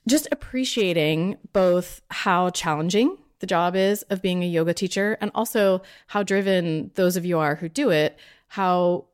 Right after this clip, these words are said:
driven you are by the passion for doing it and just by this sense of purpose that it gives you and that it's part of your, your purpose in life. So I was really inspired that, by that, and I wanted to share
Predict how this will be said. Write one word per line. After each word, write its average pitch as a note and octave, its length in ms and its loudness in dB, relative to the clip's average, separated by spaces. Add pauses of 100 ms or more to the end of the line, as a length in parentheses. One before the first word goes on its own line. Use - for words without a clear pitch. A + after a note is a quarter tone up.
(160)
driven A3+ 320 0
you G3+ 100 -2
are D#3+ 220 0
by D#3 320 2
the E3 100 -6
passion D3+ 560 -2
for D#3 140 -4
doing C#3 260 -2
it G#2+ 100 -6
and D#3+ 200 -6
just E3 120 -8
by D#3+ 120 0
this D#3+ 160 -2
sense D#3+ 340 -4
of D3+ 300 0 (560)
purpose A3+ 300 0
that G3+ 120 0
it F#3 80 0
gives F3+ 220 -2
you E3 360 2
and D#3+ 140 -2
that D#3+ 80 0
it's D3 180 -4
part D#3 340 -2
of D3 440 -2 (140)
your, D3+ 600 0 (460)
your G3+ 160 0
purpose G3 460 -2
in C3 120 -4
life. - 400 -8 (320)
So G3+ 600 0 (180)
I A3+ 60 4
was C4 100 0
really C#4+ 160 0
inspired G#3 380 0
that, G3+ 240 -2
by F3+ 140 2
that, F3 420 0
and G3 100 0
I G3 140 0
wanted F#3 380 -2
to G3 300 -4
share D#3 800 -2